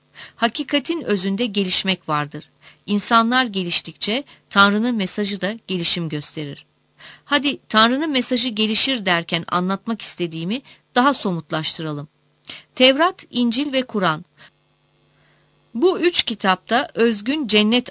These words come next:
anlatımları vardır. Tevrat ve İncil değiştirilmiş olsa da cennetin kendisiyle ilgili tasvirlerin orijinal olduğunu söylemeliyim. İnsanlar daha önce hiç gitmedikleri bir yerle ilgili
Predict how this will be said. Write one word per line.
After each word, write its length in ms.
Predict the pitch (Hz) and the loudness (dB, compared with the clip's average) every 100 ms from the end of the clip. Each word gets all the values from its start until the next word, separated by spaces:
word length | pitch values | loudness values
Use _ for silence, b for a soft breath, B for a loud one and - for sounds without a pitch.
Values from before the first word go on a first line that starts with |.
| - | -2
anlatımları 680 | 175 170 - 175 165 160 | 0 -2 -4 -4 -2 -2
vardır. 420 | 156 151 147 151 - _ _ B B _ | -2 -2 -4 -12 -14 _ _ B B _
Tevrat 480 | 254 277 330 381 269 | 4 6 6 2 0
ve 120 | 262 | -4
İncil 440 | - 220 202 247 349 b _ - | 0 0 2 0 -2 b _ 2
değiştirilmiş 720 | 220 226 - 254 262 302 - | 2 2 2 2 2 0 -2
olsa 400 | - 180 - 170 | -2 -2 -4 -2
da 180 | 208 285 B B - | -2 -4 B B 0
cennetin 520 | 226 240 254 320 320 | 4 4 2 -2 -4
kendisiyle 680 | 240 220 214 - 277 214 - | 0 0 0 -4 -4 -2 -4
ilgili 440 | 196 175 175 175 | -6 -6 -4 -6
tasvirlerin 840 | - 202 - 170 175 170 180 285 B B _ | 0 -2 -2 -6 -4 -2 -2 -4 B B _
orijinal 460 | 214 220 214 254 262 | 2 2 2 0 2
olduğunu 360 | 190 175 190 | 0 0 -4
söylemeliyim. 680 | 226 196 180 170 160 147 151 _ _ _ B B B | -4 -2 -2 -2 -4 -6 -10 _ _ _ B B B
İnsanlar 640 | 233 254 302 302 320 359 254 | -2 2 4 4 4 0 2
daha 260 | 254 269 | 2 2
önce 260 | 233 220 226 | 0 -2 -4
hiç 320 | - 302 - | -6 -8 -8
gitmedikleri 760 | 220 - 180 170 175 185 175 175 | -10 -4 -4 -4 -4 -4 -4 -4
bir 140 | 180 | -4
yerle 400 | 175 196 190 160 | 0 2 2 0
ilgili 460 | - 147 160 190 | -6 -6 -6 -4